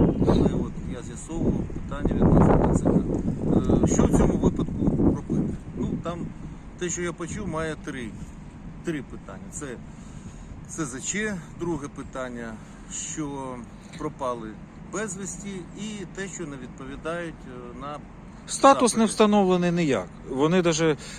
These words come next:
Speaker 2: отак от даже з нас-,
Speaker 1: Ось.
Speaker 2: насмішкою це
Speaker 1: Перше,
Speaker 2: кажуть.
Speaker 1: перше, що в цьому випадку необхідно робити? Ну, давайте пе-, перше питання, е, беремо. Статус. Надо встановити статус. Якщо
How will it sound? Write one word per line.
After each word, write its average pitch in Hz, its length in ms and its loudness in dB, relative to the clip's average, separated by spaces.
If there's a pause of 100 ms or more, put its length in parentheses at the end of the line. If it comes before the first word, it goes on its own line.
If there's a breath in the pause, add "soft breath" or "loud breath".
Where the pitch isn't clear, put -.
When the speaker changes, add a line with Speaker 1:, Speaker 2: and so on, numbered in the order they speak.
Speaker 2:
отак 139 440 4
от 120 100 0
даже 127 240 0
з 120 60 -4
нас-, 143 180 2
Speaker 1:
Ось. - 60 -2
Speaker 2:
насмішкою 160 540 4
це 120 140 -2
Speaker 1:
Перше, 104 300 2
Speaker 2:
кажуть. 90 140 -8 (100)
Speaker 1:
перше, 143 320 -6
що 233 320 -4 (100)
в - 40 -16
цьому 175 220 -6
випадку 156 460 -10
необхідно 151 540 -10 (120)
робити? 107 320 -12
Ну, - 180 -8
давайте 170 280 -6 (120)
пе-, 117 100 -12 (440)
перше 190 320 -4
питання, 151 440 -8
е, 127 260 -12 (640)
беремо. 117 280 -10
Статус. 117 460 -6
Надо 208 180 -6
встановити 151 520 -10
статус. 92 400 -14
Якщо 202 340 -8